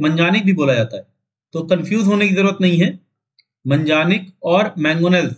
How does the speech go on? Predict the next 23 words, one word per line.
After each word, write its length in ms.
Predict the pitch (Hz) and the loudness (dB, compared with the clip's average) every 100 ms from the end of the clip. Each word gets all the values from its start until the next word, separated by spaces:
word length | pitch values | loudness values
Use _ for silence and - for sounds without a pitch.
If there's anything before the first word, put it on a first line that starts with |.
| _ _ _ _ _ - | _ _ _ _ _ -6
दोनों 340 | 135 175 190 170 | 0 2 0 0
एक 140 | 151 | -2
ही 80 | 196 | -2
चीज 220 | 180 165 | -2 -2
हैं, 240 | 175 190 | -2 -4
और 240 | 151 147 147 | 0 0 0
ये 180 | 147 180 190 180 | 0 0 0 -4
एक 180 | 190 185 | -6 -8
उपकरण 380 | - 190 208 | -2 0 0
है 120 | 196 202 | -2 -4
इस 160 | 180 | -4
तरह 160 | 175 175 | -2 0
का 80 | 170 | 0
जो 120 | 165 | -2
आपको 200 | 160 165 | -2 -8
screen 240 | - 156 | -6 -6
पे 60 | 165 | -4
दिख 180 | 143 151 | -4 0
रहा 100 | 165 | 0
है, 80 | |
जिसमें 300 | 185 - 165 180 | 0 -6 -2 -2
एक 360 | 190 170 185 | -2 -4 -4
तरफ 320 | - 175 208 | -2 -4 -4